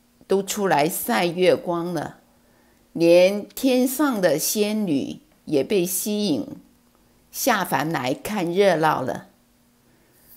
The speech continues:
这仙女穿着深紫色的、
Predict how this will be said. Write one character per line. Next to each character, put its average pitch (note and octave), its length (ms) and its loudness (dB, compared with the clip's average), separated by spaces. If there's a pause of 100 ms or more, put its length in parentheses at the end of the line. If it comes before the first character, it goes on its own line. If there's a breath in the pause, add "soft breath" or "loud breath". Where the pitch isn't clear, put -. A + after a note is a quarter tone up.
(600 soft breath)
这 C4+ 140 4
仙 B3 360 2
女 D#3 480 0
穿 A#3 320 0
着 D#3+ 220 6
深 A#3 640 2
紫 C#3 260 -6
色 G3 320 0
的、 A#2 380 0